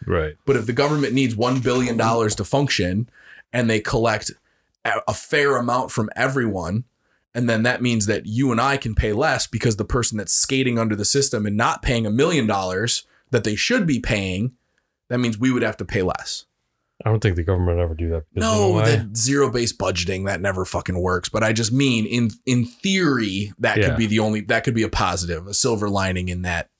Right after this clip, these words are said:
Speaker 1: But in theory,
Speaker 2: tax argument.
Speaker 1: A I, A I is non-corruptible. So technically, if you're using A I to police the people, wouldn't they police the, uh, the
Speaker 2: The policers?
Speaker 1: federales?
Speaker 2: That's the idea.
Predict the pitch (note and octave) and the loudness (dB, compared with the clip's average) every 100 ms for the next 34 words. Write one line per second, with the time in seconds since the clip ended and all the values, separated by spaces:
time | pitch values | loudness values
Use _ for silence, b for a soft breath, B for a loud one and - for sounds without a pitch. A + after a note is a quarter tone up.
0 | - F2 E2 - A#2 F#2+ E2+ F2+ G#2 G2 | -2 0 0 0 2 4 2 0 2 2
1 | F#2 G2+ G#2 G2 G2 F#2+ F#2+ E2+ F#2 F2+ | 2 2 2 2 2 4 2 2 2 2
2 | E2+ - F2+ G2 E2 D#2+ E2 - - F2 | 0 0 -2 -2 -4 -4 -2 -2 0 2
3 | E2+ E2+ - G2+ - F2 - E2+ E2+ E2 | 2 -2 0 0 0 -6 -2 0 0 -2
4 | F2 F2 E2 E2+ E2+ F2 E2+ E2 - F#2 | 0 0 0 0 0 0 0 -4 -6 -6
5 | E2 - - G#2+ - D#2+ D#2 _ _ _ | -6 -8 -4 -4 -2 -8 -8 _ _ _
6 | _ - A#2+ A2 G2 - F#2 F2+ F#2 E2 | _ -4 0 2 0 0 -2 0 2 0
7 | - F#2 F2 E2+ E2 E2 D#2+ D#2+ D2+ - | 0 0 2 2 2 2 0 -2 -2 -4
8 | - A2+ F#2+ F2 F2 G#2 G#2 G#2+ - G2+ | -2 0 2 2 2 2 2 0 -4 -2
9 | A2 G#2+ A2 F#2+ F#2 C3+ B2+ E2+ E2+ | -2 0 0 -2 -2 0 0 -2 -10